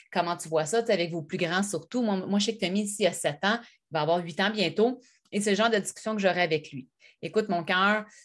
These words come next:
maman, faut qu'elle travaille. Fait que, tu sais, quand est-ce que t'aimes mieux que je travaille ? Est-ce que t'aimes mieux comme le matin, tu fais tes trucs pendant que je travaille ou t'aimerais mieux après le dîner ? Ou t'as, tu sais, je,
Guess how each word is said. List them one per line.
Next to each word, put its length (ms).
maman, 200
faut 60
qu'elle 140
travaille. 420
Fait 120
que, 40
tu 280
sais, 140
quand 100
est-ce 140
que 60
t'aimes 180
mieux 60
que 120
je 60
travaille ? 320
Est-ce 80
que 60
t'aimes 200
mieux 140
comme 220
le 100
matin, 420
tu 100
fais 140
tes 140
trucs 260
pendant 200
que 100
je 60
travaille 360
ou 60
t'aimerais 340
mieux 120
après 260
le 60
dîner ? 400
Ou 80
t'as, 180
tu 60
sais, 200
je, 320